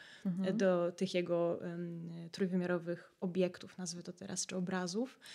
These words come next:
Speaker 2: Em, ale, em, myślę, że mat-, rac-, raczej właśnie tarka, młotek, y, i całe wyposażenie sklepu chemicznego raczej,
Speaker 1: <laughs>
Speaker 2: y, a
Speaker 1: Jakiś
Speaker 2: nie
Speaker 1: rodzaj kleju,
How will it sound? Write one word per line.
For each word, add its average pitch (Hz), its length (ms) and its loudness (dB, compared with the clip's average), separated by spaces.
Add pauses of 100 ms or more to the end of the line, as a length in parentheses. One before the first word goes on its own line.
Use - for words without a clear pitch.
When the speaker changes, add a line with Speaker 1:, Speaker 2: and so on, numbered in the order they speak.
(440)
Speaker 2:
Em, 180 500 6 (920)
ale, 208 960 6
em, 208 920 2 (140)
myślę, 214 360 0
że 214 160 4
mat-, 208 280 2 (1040)
rac-, 226 300 6
raczej 226 520 8
właśnie 190 480 4
tarka, 226 640 10
młotek, 208 840 10
y, 185 400 8 (580)
i 202 480 6 (380)
całe 226 200 8
wyposażenie 208 720 4
sklepu 208 340 0
chemicznego 214 680 6
raczej, 226 460 6
Speaker 1:
<laughs> 214 300 10
Speaker 2:
y, 202 220 8 (260)
a 233 100 8
Speaker 1:
Jakiś 226 180 12
Speaker 2:
nie 233 140 12
Speaker 1:
rodzaj 233 260 12
kleju, - 0 -